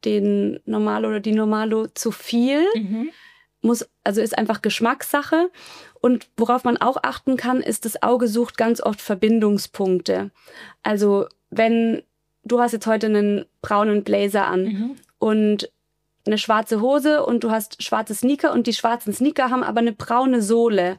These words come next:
Speaker 2: Ja.
Speaker 1: Und das ist für das für das Auge sehr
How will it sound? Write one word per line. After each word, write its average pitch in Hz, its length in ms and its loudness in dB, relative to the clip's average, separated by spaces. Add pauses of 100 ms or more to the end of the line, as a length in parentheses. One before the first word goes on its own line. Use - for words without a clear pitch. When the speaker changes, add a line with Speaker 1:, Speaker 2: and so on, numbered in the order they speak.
(120)
Speaker 2:
Ja. 214 360 2 (400)
Speaker 1:
Und 240 380 2 (200)
das 262 160 4
ist 269 180 -2
für 285 80 2
das 262 160 0 (340)
für - 120 0
das 247 180 0
Auge 285 240 2
sehr 226 220 4